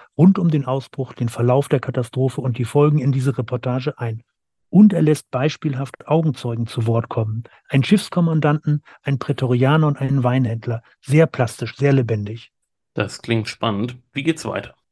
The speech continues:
Speaker 1: Zwei Artikel beschäftigen sich mit der Stadt selbst und ihren Bewohnern. Wer also waren die Pompeianer?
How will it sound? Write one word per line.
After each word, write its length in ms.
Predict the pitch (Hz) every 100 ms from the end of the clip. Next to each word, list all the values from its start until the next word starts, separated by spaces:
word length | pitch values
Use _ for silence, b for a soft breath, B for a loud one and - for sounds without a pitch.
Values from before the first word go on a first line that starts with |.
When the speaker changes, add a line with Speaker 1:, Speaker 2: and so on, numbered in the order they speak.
| _ _
Speaker 1:
Zwei 260 | - 165 185
Artikel 380 | 185 175 - 147
beschäftigen 540 | 143 165 160 165 143
sich 200 | 135 -
mit 120 | 139
der 60 | 139
Stadt 280 | - 131 -
selbst 340 | 131 123 -
und 100 | 127
ihren 260 | 135 139 127
Bewohnern. 540 | 120 117 113 104 113 b b -
Wer 220 | 131 147
also 260 | 143 131 127
waren 260 | 135 139
die 100 | 127
Pompeianer? 800 | 117 117 - - 107 107 104 110